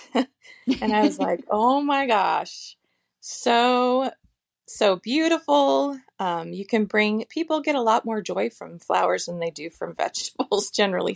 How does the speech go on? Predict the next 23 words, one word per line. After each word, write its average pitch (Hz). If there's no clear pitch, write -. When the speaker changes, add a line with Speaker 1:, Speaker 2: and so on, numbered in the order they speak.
Speaker 2:
Right. 165
Speaker 1:
speaking. 208
Speaker 2:
<laughs> -
Speaker 1:
Um, 202
so, 214
and 240
I 254
felt 285
like 233
this 240
would 247
be 220
a 190
really 208
neat 208
place 196
for 170
not 196
only 196
my 180
family 247
to 254
come 240